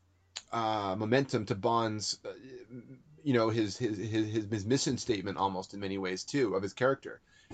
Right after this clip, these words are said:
And I just found Solitaire was just, as you, as we said, like, and as they mentioned, as Fleming mentions, a prize. Um, yeah, the bo-, the Boneyard Girl was great. Uh,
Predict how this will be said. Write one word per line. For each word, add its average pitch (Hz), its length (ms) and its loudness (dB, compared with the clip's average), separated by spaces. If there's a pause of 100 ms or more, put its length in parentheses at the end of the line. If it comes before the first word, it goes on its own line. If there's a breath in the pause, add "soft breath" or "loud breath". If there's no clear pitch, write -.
(160 loud breath)
And 117 100 0
I 120 80 6
just 123 160 2
found 123 200 4
Solitaire 120 380 4
was 104 120 2
just, 101 140 -6
as 101 160 -2
you, 98 160 -4
as 104 160 2
we 110 100 -4
said, 107 340 2
like, 90 240 -2 (460)
and 110 120 2
as 107 160 2
they 110 120 2
mentioned, 110 460 0 (140)
as 104 200 -4 (120)
Fleming 120 200 0
mentions, 107 440 -2 (200 soft breath)
a - 60 -4
prize. - 500 2 (520 soft breath)
Um, 113 460 2 (160)
yeah, 135 200 8
the 123 100 6
bo-, 135 200 2
the 120 140 4
Boneyard 135 460 6
Girl 127 280 8
was 113 140 4
great. 113 440 2
Uh, 113 220 6